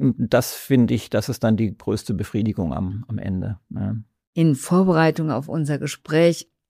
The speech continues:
Speaker 2: ist mir eine Studie eingefallen. Und da habe ich mir wirklich ein bisschen Gedanken gemacht. Ich bin aber auch noch nicht auf ein Ergebnis gekommen. Es gab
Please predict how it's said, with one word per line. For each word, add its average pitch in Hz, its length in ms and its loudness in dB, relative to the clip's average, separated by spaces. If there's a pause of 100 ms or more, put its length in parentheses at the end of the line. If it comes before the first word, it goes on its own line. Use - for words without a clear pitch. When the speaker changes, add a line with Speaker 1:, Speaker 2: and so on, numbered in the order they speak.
(100)
Speaker 2:
ist - 340 0
mir 151 460 4 (160)
eine 147 300 4
Studie 180 680 4
eingefallen. 127 920 0 (960)
Und 151 500 2 (220)
da 165 160 4
habe 247 140 2
ich 240 100 0
mir 185 160 2
wirklich 180 440 -2 (120)
ein 139 160 -4 (160)
bisschen 220 360 4
Gedanken 190 440 4
gemacht. 151 340 2
Ich - 180 -6
bin 214 200 2
aber 175 280 2
auch 185 60 4
noch 180 140 4
nicht 196 260 2
auf 165 420 -2
ein 170 120 -4
Ergebnis 170 600 2
gekommen. 143 420 0
Es - 260 -10
gab 170 320 4